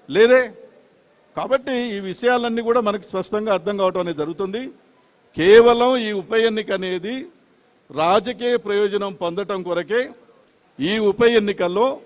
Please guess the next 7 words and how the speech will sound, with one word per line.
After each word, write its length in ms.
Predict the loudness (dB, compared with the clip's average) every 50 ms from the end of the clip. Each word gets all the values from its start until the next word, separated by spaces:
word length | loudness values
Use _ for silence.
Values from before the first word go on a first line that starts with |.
| -20 -20 _ _ -6 -4 -2
ఒక 80 | -2 -2 -2 0 0
పార్టీ 340 | 0 0 0 -2 -4 -4 -4 -6 -8 -12 -18 _ _ _ _ _ _ _ _ _ -8 -6
ఇక్కడ 200 | -2 0 2 4 4 4 6
ఏదో 180 | 6 6 6 4 4 0 -4 -10 -6 -2
ఓట్లు 200 | -2 0 2 0 0 0
సంపాదించి 520 | -2 -4 -2 -2 -2 -2 -4 -4 -6 -6 -6 -6 -8 -10 -14 -18 -12 -4 -2
గెలవటమో, 460 | 0 2 0 0 0 -2 -4 -2